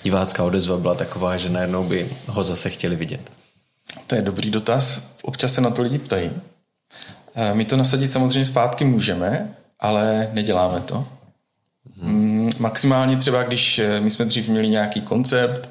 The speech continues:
Speaker 2: když jsme se vraceli ke starším filmům a ty jsme tam nasazovali, tak se hrálo třeba jednou za týden nějaký film, který jsme někde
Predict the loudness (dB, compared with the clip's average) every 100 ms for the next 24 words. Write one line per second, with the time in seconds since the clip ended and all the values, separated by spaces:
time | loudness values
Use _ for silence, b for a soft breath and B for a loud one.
0 | B B B B B -2 0 2 2 0
1 | 0 0 0 -2 -2 -2 0 0 2 2
2 | 2 2 0 -2 -2 -2 0 0 0 0
3 | 0 2 2 0 -2 -6 -12 -8 -4 -2
4 | 0 2 0 -2 -2 -2 -2 -4 -4 -2
5 | 0 0 0 -2 -4 -4 -4 -4 -4 -2
6 | -2 -2 -2